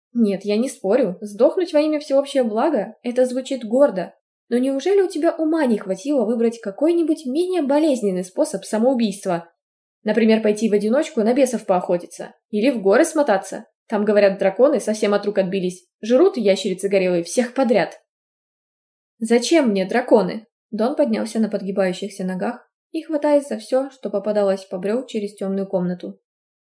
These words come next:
«Это еще ехать куда-то? Идти? Нет уж.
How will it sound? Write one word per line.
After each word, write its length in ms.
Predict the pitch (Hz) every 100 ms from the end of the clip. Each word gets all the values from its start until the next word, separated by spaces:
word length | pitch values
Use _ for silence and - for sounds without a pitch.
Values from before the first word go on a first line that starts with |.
| _ _ _ _
«Это 220 | 220 233
еще 240 | 254 254 262
ехать 420 | 185 208 392 415
куда-то? 440 | 277 208 185 196 -
Идти? 600 | 339 214 - 214 254 - _ _
Нет 400 | - 226 240 226
уж. 180 | 233 233